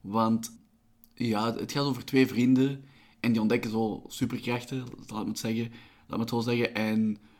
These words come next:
eh, ja, het is een cliché, maar die, die krijgen dan ruzie en dan worden dat zo eigenlijk vijanden. Maar het ding is ook wel dat geen een van de twee is echt helemaal goed.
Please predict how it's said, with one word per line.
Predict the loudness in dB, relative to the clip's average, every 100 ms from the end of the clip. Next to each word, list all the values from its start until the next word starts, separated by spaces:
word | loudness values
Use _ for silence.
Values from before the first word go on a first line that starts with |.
| _ -10
eh, | -6 -4 -4 -4 -4 -6
ja, | -8
het | -10
is | -8
een | -4
cliché, | -4 -2 2
maar | 2 2
die, | -2
die | -4
krijgen | -2 -2 -2
dan | -2
ruzie | -2 0 0
en |
dan | 0 -2
worden | -4 -4 -4
dat | -6
zo | -6
eigenlijk | -6 -8 -10 -14 -14
vijanden. | -6 -4 0 -2 -4 -10 -20 -20 -20 -20 -20 _ _ _ 0
Maar | 0
het | 2
ding | 2
is | 4
ook | 2 4
wel | 4
dat | 4 0 0
geen | 0
een | 2
van | 2
de | 0
twee | 0 -2
is | -2
echt | -4 -4
helemaal | -4 -2 -2 -4
goed. | 0 0 -2 -18